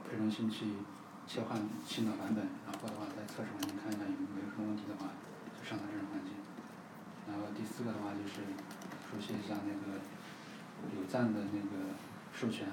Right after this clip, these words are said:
选品以及商品添加还有订单结算这块逻辑。第三个的话是功能台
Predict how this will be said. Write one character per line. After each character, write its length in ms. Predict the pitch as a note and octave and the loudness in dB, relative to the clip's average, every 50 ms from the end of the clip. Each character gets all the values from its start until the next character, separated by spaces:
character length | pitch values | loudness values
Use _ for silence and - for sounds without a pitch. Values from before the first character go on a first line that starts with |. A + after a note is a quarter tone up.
| G2 G2+ | -2 -2
选 240 | - - - G2+ G#2+ | -2 -2 0 2 2
品 320 | G#2+ - G#2 G2 F#2+ F#2+ - | 2 2 4 4 6 6 6
以 0 | |
及 160 | - - G2 G2+ | 4 2 -2 -2
商 240 | G#2 - G#2+ G#2+ G#2+ | 0 2 4 4 4
品 80 | - - | 4 4
添 160 | - G#2 G2 G2 G2+ | 4 4 2 2 2
加 80 | G#2 - - | 0 0 0
还 80 | - | -2
有 80 | - - | -2 -2
订 160 | - D4+ C#4+ | 2 2 4
单 160 | C#4+ - - | 4 4 2
结 160 | - - - - | 2 2 0 0
算 160 | - - F#2+ - | 2 2 2 2
这 80 | - - | 2 2
块 160 | - - - | 0 0 0
逻 160 | - - - - - | 0 -2 -2 -4 -4
辑。 80 | - - - - - - - - - - - - - - - - - - - - - - - - - - - - - - - - | -6 -8 -8 -10 -10 -10 -10 -10 -10 -10 -10 -10 -10 -10 -10 -10 -10 -10 -10 -10 -10 -10 -8 -8 -8 -8 -10 -10 -10 -10 -8 -6
第 80 | A#2+ A2+ | -6 0
三 240 | - A#2 A#2 A#2+ | 4 6 8 10
个 80 | A#2+ A2 | 10 10
的 80 | G#2+ G#2+ | 8 6
话 160 | A2 G#2+ G#2 | 4 4 2
是 400 | - - G#2+ G#2 G2+ G2 G2+ - | 0 0 -2 -2 0 -2 0 2
功 80 | A#2 | 4
能 80 | A2+ A2 | 4 4
台 160 | G#2+ G#2+ G2+ | 4 2 0